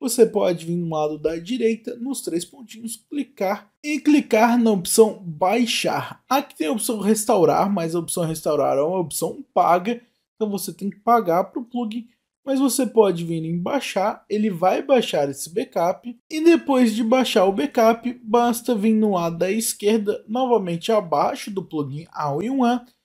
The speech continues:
e vir em importar. E aqui vai ter a opção de importar o site, o tamanho máximo do arquivo.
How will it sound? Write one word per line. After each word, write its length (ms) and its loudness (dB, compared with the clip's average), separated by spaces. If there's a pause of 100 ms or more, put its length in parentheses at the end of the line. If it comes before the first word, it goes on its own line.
(240)
e 140 0
vir 360 2
em 380 -4
importar. 880 0 (320)
E 60 -6
aqui 180 -4
vai 180 2
ter 120 -4
a 20 0
opção 320 0
de 380 -4
importar 580 2
o 100 -2
site, 480 -2
o 80 -4
tamanho 480 -2
máximo 480 -2
do 120 -8
arquivo. 500 -10